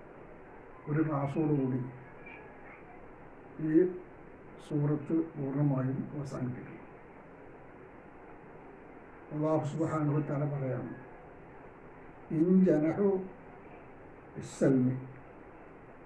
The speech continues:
നിങ്ങൾ സമാധാനത്തിന് വേണ്ടി ഒരു തയ്യാറായാൽ, ഒരുങ്ങിയാൽ, ഫജ്നഹ് ലഹ,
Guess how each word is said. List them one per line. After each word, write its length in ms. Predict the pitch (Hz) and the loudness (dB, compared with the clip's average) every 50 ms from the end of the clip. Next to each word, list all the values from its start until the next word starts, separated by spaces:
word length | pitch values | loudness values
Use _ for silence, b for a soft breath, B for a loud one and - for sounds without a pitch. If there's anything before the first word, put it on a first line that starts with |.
| - - - - - - - - - - | -18 -18 -18 -18 -18 -18 -18 -16 -6 0
നിങ്ങൾ 280 | 143 139 151 170 180 185 180 170 - 165 | 4 8 8 10 10 10 10 8 6 2
സമാധാനത്തിന് 840 | 147 151 160 170 180 175 165 185 190 190 196 190 190 202 202 202 185 165 | 2 2 2 2 4 4 6 6 8 8 6 6 6 8 8 8 8 8
വേണ്ടി 300 | 147 147 147 139 143 143 139 131 - - - - - - - - - - - - - - - - - - - - - - - - - - - - - - - - - - - - - - - - | 6 6 6 6 4 4 2 0 -4 -8 -12 -16 -16 -18 -18 -18 -18 -18 -18 -20 -18 -18 -18 -18 -18 -20 -20 -20 -20 -20 -20 -18 -18 -18 -18 -18 -18 -18 -18 -18 -18 -18 -18 -18 -18 -12 -4 0
ഒരു 160 | 143 139 151 165 - - - | 2 2 4 2 2 -2 -2
തയ്യാറായാൽ, 680 | 151 147 147 156 165 160 151 143 131 127 131 131 131 131 - - - - - - - - - - - - - 143 | 0 2 4 6 6 6 6 4 4 4 4 2 0 -2 -6 -10 -12 -14 -16 -18 -18 -18 -20 -20 -16 -10 -2 2
ഒരുങ്ങിയാൽ, 580 | 143 147 151 156 151 165 175 170 147 120 107 - - - - - - - - - - - - - - - - - - - - - - - - - - - - - - - - - - - | 4 6 8 8 8 10 12 12 12 12 10 4 -2 -8 -12 -16 -18 -18 -18 -18 -18 -18 -18 -18 -18 -18 -18 -18 -18 -18 -18 -18 -18 -18 -18 -18 -18 -18 -18 -18 -18 -18 -18 -14 -8 -2
ഫജ്നഹ് 500 | - - - 143 151 165 170 - 196 196 | 0 2 4 4 6 6 6 6 6 6
ലഹ, 140 | 160 - - | 4 2 2